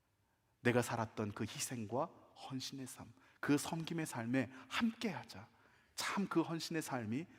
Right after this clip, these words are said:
포기해야 될 것도 많고 우리의 마음을 계속해서 억눌러야 되는 것들도 많고, 그렇지만 참여해라. 그것이 바로 예수님께서 말씀하신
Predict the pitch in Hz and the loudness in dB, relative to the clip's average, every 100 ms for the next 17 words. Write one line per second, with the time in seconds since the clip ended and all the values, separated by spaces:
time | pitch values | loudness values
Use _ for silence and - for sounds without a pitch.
0 | - - 185 180 160 151 147 127 127 - | -20 -8 -4 -2 0 0 -2 -6 -6 -2
1 | 135 - - - - _ - - 135 143 | -2 -2 -6 -12 -12 _ -20 -4 8 10
2 | 147 131 139 151 143 - - 160 170 202 | 12 10 8 4 2 -2 -4 -4 -2 -2
3 | - 151 175 131 143 156 156 156 143 147 | -2 0 0 2 2 4 4 4 2 -2
4 | 139 139 131 147 95 98 - - - - | -2 -2 0 0 0 -2 -8 -10 -12 -20
5 | - - _ - - 107 - 104 107 98 | -20 -20 _ -6 -2 0 -2 -2 -4 -4
6 | - - _ _ - - 156 147 110 82 | -10 -20 _ _ -6 -6 -6 -8 -8 -10
7 | - - _ _ _ - 113 107 - 92 | -14 -16 _ _ _ 2 4 4 4 2
8 | 101 101 104 - 101 98 113 95 - 98 | 4 2 0 -2 -4 -2 -2 -2 -2 -4
9 | 92 143 214 | -2 0 -2